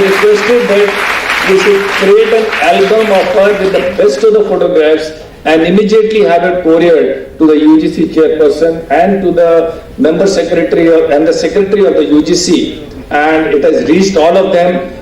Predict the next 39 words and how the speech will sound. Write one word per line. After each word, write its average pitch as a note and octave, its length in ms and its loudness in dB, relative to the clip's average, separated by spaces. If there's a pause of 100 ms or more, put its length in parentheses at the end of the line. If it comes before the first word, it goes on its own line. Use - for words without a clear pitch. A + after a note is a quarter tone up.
(140)
and D#3 180 0
I F3+ 220 0
think G3 240 0
they F#3 100 0
would F3+ 160 2
all G3 260 2
be G3 160 2
flabbergasted, E3+ 760 0
and D#3+ 140 0
I'm D#3+ 220 2
looking G3 300 2
forward E3 340 0
to D#3+ 80 0
meeting, D#3 400 0
to E3 160 -2
meeting D3 380 0
all D#3 120 4
of D#3 160 0
them. C#3 400 -2 (360)
That's, F3+ 300 0
I E3 220 0
think, E3 220 -4
a - 320 -2
joyous E3 400 0
occasion C#3+ 380 0
for C3 180 0
all C3 140 2
of - 180 -2
us. - 480 -10 (500)
Reaching A#3+ 420 2
to A#3+ 100 2
the A3+ 100 4
Mount G3 320 2
Everest G3 460 2
is E3 320 -6
not F3+ 260 2
an F3 340 2
easy F#3 420 0
accomplishment. D#3+ 880 -2